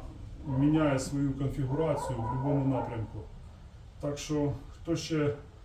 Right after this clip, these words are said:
м, вагається, думає там щось, якось, коротше, то не вагайтесь.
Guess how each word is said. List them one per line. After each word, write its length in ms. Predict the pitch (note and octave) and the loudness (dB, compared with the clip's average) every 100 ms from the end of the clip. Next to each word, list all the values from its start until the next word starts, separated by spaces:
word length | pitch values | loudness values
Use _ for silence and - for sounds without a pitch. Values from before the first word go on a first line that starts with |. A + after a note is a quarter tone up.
| - - - - - - | -18 -16 -14 -14 -14 -6
м, 220 | C3 D3+ D#3 - C3+ | 0 2 0 -6 2
вагається, 680 | D#3 D3 F#3 F3+ D3 - | 4 6 4 4 4 2
думає 640 | C3+ A#2 E3 E3 D3 C3+ C3 | -2 0 0 2 4 2 2
там 160 | C3+ | 0
щось, 500 | C3+ - D#3+ C#3+ - | 0 0 0 0 -4
якось, 640 | C3+ D3 C#3+ C#3 C3 A#2+ - | 2 4 4 2 -2 -4 -4
коротше, 540 | C3 C3 A2+ - A#2 A#2+ | -4 -4 -4 -6 -6 -4
то 300 | C#3 C3 A2 - - C#3+ | -2 0 -2 -8 -6 4
не 120 | D3 | 6
вагайтесь. 720 | D3 C#3+ D3+ C#3+ C3 - | 6 6 4 2 -2 -6